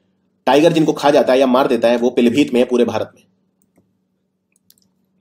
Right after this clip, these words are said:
करंट अफेयर में कुछ और बताऊं तो कनाडा के प्रधानमंत्री जस्टिन ट्रूडियो ये भारत आए थे, तो मथुरा वाइल्ड लाइफ सेंचुरी में गए थे।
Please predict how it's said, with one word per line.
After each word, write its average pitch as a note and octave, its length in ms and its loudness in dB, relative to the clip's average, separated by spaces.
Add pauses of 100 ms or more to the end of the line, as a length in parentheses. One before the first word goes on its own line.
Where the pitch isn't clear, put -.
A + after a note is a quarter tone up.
(440)
करंट F#3 240 2
अफेयर F#3+ 220 2
में F#3+ 100 2
कुछ E3+ 140 0
और F3 120 2
बताऊं F3 300 0
तो F3+ 100 -2
कनाडा D#3+ 320 0
के F3 140 -2
प्रधानमंत्री C#3+ 600 -2
जस्टिन D3 360 -2
ट्रूडियो C3+ 440 0 (160)
ये B2 80 0
भारत B2+ 300 0
आए B2+ 140 2
थे, D3 140 -2
तो D3 120 -2
मथुरा A#2+ 300 0
वाइल्ड B2 200 0
लाइफ B2+ 120 -2
सेंचुरी A#2+ 300 -4
में A#2 100 -2
गए G#2+ 140 -2
थे। - 320 -14